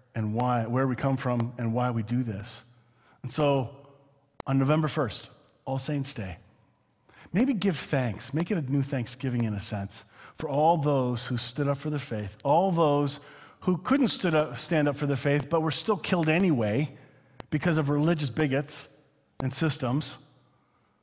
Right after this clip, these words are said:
I think we need to be more afraid that act-, of those who do the martyring. <laughs> Those who burn the witches at the stake. Let's be scared of them. I hope there's some encouragement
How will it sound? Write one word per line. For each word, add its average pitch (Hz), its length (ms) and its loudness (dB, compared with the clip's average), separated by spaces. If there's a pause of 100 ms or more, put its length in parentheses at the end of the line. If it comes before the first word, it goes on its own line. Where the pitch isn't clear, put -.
(480)
I - 40 -20
think 196 160 -6
we 165 80 -2
need 156 120 0
to 143 60 -4
be 143 80 2
more 143 180 2
afraid 160 340 0
that 131 120 2
act-, 131 220 -2
of 127 260 -6
those 139 200 0
who 143 80 -2
do 143 140 0
the 147 80 2
martyring. 151 400 2 (600)
<laughs> - 1400 -12
Those 151 220 0
who 165 60 2
burn 175 240 4
the 160 60 4
witches 135 320 0
at 123 100 -2
the 123 60 -6
stake. - 360 -2
Let's 135 140 -6
be - 80 -6
scared 180 260 0
of 123 160 -2
them. 147 460 4 (3000)
I - 60 -14
hope 127 240 -8 (1500)
there's 117 160 -4
some 110 120 -4
encouragement 139 640 -2